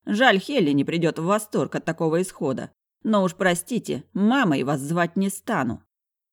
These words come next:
«Отстань от Хелены! Не порти ей жизнь!» рявкнула ведьма. «Твои родственники всё равно не дадут вам быть вместе». «Пусть попробуют».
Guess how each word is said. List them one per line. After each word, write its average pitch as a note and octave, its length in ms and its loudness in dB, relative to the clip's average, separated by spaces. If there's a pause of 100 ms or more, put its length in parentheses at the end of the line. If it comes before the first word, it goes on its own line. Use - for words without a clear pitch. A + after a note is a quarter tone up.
(260)
«Отстань A3+ 500 4
от F#3+ 100 2
Хелены! E3+ 540 2 (140)
Не G3+ 260 6
порти B3+ 340 2
ей G3 220 4
жизнь!» D3+ 420 -2 (720)
рявкнула C#3+ 640 0
ведьма. C#3 440 -2 (300)
«Твои A#3 280 8
родственники G3 560 2
всё A3 160 2
равно A3 260 6
не A#3 100 6
дадут F#3+ 300 4
вам F3+ 160 4
быть F3+ 160 4
вместе». D#3+ 640 -2 (800)
«Пусть F#3+ 320 6
попробуют». E3+ 920 2